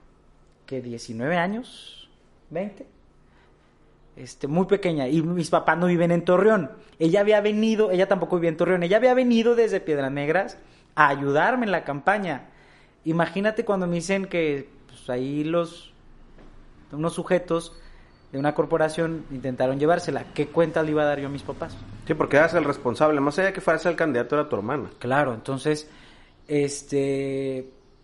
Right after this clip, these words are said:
Speaker 1: pero también me, me dicen que iba uno de mis hermanos,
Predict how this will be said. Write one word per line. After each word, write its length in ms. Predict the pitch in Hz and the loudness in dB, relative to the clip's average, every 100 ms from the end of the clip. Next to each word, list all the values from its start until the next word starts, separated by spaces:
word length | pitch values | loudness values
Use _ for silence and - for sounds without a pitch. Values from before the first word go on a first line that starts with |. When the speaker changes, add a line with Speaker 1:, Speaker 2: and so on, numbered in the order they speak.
| _ _ - _ _ | _ _ -20 _ _
Speaker 1:
pero 260 | 160 156 | 4 4
también 400 | 156 151 147 156 | 2 0 2 2
me, 260 | 160 175 180 | 4 4 2
me 140 | 160 | 0
dicen 360 | 156 160 156 165 | -2 -2 -2 -4
que 120 | 165 | -2
iba 220 | 147 151 151 | 2 4 2
uno 180 | 151 | 0
de 60 | 151 | -2
mis 160 | 151 151 | -2 -2
hermanos, 720 | 151 160 165 165 180 - | 0 0 -2 -4 -6 -10